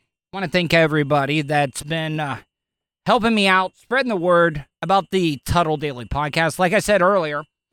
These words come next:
one of the best weeks that I have ever had, and I just wanted to drive around the Hobo Fish Camp, kinda see what's going on. Yes, they finally finished all the digging that they were doing.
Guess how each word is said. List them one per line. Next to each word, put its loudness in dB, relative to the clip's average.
one 0
of 4
the 4
best 2
weeks 0
that 0
I 4
have 0
ever -6
had, 0
and -10
I 0
just -6
wanted 0
to 0
drive 0
around -4
the 4
Hobo 2
Fish -2
Camp, -6
kinda 2
see -2
what's -2
going -4
on. 0
Yes, 0
they 0
finally -4
finished -2
all 2
the -4
digging -2
that 0
they 2
were 2
doing. 0